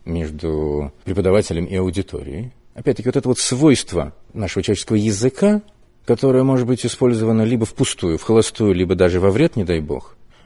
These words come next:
оно может быть использовано для служения Всевышнему. Однако, если это намерение не стоит за совершением вот этих поступков, то вся картина приобретает вид весьма плачевный.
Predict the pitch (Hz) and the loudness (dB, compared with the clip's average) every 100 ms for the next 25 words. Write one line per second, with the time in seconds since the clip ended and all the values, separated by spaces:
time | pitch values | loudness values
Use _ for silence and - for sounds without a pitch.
0 | _ 90 85 113 92 95 90 78 - - | _ -8 -4 -2 -2 -4 -6 -8 -12 -12
1 | 98 - 71 67 71 85 110 151 - - | -18 -14 -14 -12 -10 -8 -8 -10 -14 -20
2 | - 85 85 - 101 107 110 - 131 131 | -12 -6 -6 -4 -2 -2 -2 -6 -8 -10
3 | - - - - - 98 107 - 78 98 | -14 -16 -18 -18 -6 -2 -2 -4 -6 -6
4 | 147 - 123 - 135 123 120 110 98 78 | -6 -4 -4 -2 -2 -2 0 0 0 -2
5 | 71 67 - 98 123 123 - 110 107 101 | -8 -10 -8 -2 0 0 -2 -2 0 -2
6 | - - - - - 82 95 - - 80 | -6 -14 -18 -20 -10 0 0 0 -4 -6
7 | - 87 73 73 69 - _ - - 92 | -2 -2 -2 -6 -10 -14 _ -16 -12 -10
8 | - - - 147 - - - _ - 113 | -8 -6 -4 -6 -6 -12 -20 _ -6 0
9 | 117 113 113 107 143 156 - 139 127 117 | 2 2 0 0 2 2 2 0 0 -2
10 | 123 127 127 113 113 113 113 131 - 113 | 0 0 0 0 -4 -4 -2 -2 -2 -4
11 | 78 78 | -4 -10